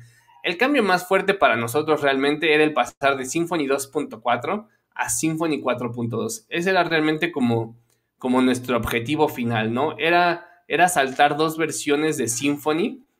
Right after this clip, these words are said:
entre las cuales habían pasado creo que como seis años, no recuerdo bien, pero pues sí era un, un,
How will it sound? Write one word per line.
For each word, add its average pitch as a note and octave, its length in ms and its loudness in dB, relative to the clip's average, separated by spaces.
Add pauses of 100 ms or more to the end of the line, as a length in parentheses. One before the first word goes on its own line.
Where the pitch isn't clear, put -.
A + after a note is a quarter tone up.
(120)
entre B2+ 220 -4
las B2 120 0
cuales E3 220 2
habían D3 240 2
pasado D3 320 0
creo D3 140 -2
que D#3 100 -4
como A#2 220 -4
seis C3+ 400 -2
años, C#3+ 500 -4 (800)
no C3+ 160 -4
recuerdo C#3+ 480 2
bien, A#2 460 -4 (580)
pero B2+ 880 2 (280)
pues A#2 220 -2
sí D#3 100 2
era E3+ 180 4
un, E3 280 0
un, D#3 240 0